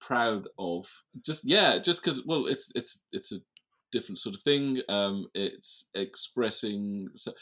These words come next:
so the interesting thing, I think, about fiction writing, certainly for me, is the work I do with clients is almost always focused on clarity, like, of expressing something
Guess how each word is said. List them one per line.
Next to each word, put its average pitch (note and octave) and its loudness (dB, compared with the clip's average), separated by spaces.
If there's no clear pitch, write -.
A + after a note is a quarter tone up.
so F#3 6
the G3+ 6
interesting G#3+ 2
thing, A#2 2
I G#2+ 0
think, G2 -4
about F#2+ -2
fiction F#2+ -2
writing, E2+ -4
certainly A2+ -2
for G2+ -4
me, E2+ -2
is G2 0
the A#2 4
work D3+ 4
I C#3+ 4
do B2+ 4
with B2 2
clients F#2 0
is A#2+ -4
almost D3 0
always C3+ 4
focused B2 0
on A2 0
clarity, F#2 -2
like, G2+ -6
of G#2 -6
expressing B2 0
something G#2+ -2